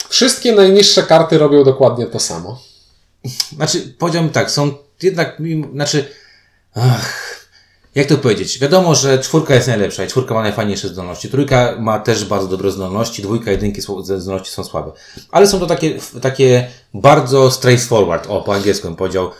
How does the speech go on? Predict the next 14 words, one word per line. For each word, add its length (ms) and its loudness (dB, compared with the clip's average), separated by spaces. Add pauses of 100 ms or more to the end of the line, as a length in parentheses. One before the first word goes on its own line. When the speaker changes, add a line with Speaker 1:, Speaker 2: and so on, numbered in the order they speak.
(120)
Speaker 2:
zdolności. 560 -4
Czyli 180 -2
to 60 -2
są 100 -2
na, 100 2 (100)
na 60 -4
przykład, 280 -4 (220)
nie 80 -2
wiem, 120 -2
traktuj 320 -2
inne 160 -4
karty 280 -4
jako 160 -6
jokery, 680 -2